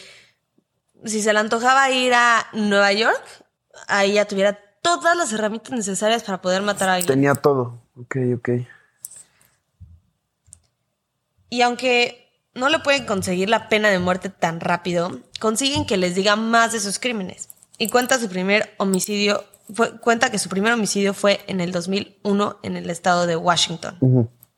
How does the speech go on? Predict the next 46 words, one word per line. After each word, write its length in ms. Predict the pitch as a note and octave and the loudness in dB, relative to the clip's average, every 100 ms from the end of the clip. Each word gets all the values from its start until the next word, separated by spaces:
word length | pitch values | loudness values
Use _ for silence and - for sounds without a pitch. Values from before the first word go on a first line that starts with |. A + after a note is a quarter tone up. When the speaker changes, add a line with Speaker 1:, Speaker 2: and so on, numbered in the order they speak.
| _ - | _ -6
Speaker 1:
O 40 | |
sea, 120 | F3+ | -4
la 60 | F3+ | -4
primera 200 | F#3 G3+ | -4 -4
persona 280 | G3 F#3 F#3 | -2 -4 -4
que 100 | - | -6
sí 100 | F#3 | -4
mató. 340 | E3+ - E3 - - - - - - _ _ _ _ | -4 -6 -10 -12 -20 -20 -20 -20 -20 _ _ _ _
Meses 720 | G#3 A#3 C#4 C#4+ C#4+ F4+ - - | 2 2 4 2 2 0 -6 -6
después, 640 | F#3 E3 - G#3+ C4 - | -6 -4 0 0 0 -6
mata 260 | G3+ F#3 F#3+ | -2 0 2
a 40 | |
una 160 | F#3+ F3+ | 0 0
pareja 400 | F3 F3+ F3+ G#3+ | 0 0 0 -2
que 100 | G3+ | -2
se 120 | F3 | -10
convierte 340 | E3+ F3 F3 G3 | -6 -4 -2 0
en 100 | F#3 | 0
la 100 | E3 | 0
segunda 500 | F3 F3 F#3 G3 - A3+ | 0 2 4 2 2 -2
y 140 | G#3 | 0
tercera 340 | F#3 E3 E3+ | 0 -2 -2
víctima. 480 | F3 G3 F#3 F#3 - _ _ _ _ - _ _ _ _ _ | -2 -4 -10 -14 -16 _ _ _ _ -20 _ _ _ _ _
Digo 240 | A#3 B3 | 2 4
que 260 | B3 G3 - | 4 4 4
a 160 | G3 G#3 | 4 4
esta 260 | G#3+ A#3+ | 4 2
pareja 300 | G3+ F3+ F#3+ | 4 2 0
mató 240 | F#3 E3 F3+ | -2 0 0
a 40 | |
la 120 | F3 | 0
mujer 260 | E3 E3 F3 | -4 -8 -10
primero 400 | - E3 G3+ C4+ A#4 - _ | -8 0 2 2 0 -12 _
y 140 | E3 | -4
al 120 | E3+ F3+ | 0 2
hombre 300 | G3 - - | 2 0 -2
con 140 | E3 | -6
una 260 | E3 D#3+ - | -2 -4 -4
pala. 340 | - - - _ _ _ _ | -8 -8 -20 _ _ _ _
No 140 | G3 G3 | -4 -2
quiso 200 | G#3 F3 | 0 2
dar 180 | E3+ E3+ | 2 0
detalles 360 | F3 F3+ F3+ | 0 0 0
específicos 720 | - - D#3+ G3+ G3+ - A#3 | -2 -2 -2 0 -2 0 0
de 80 | A3 | 0
la 120 | F3+ | -2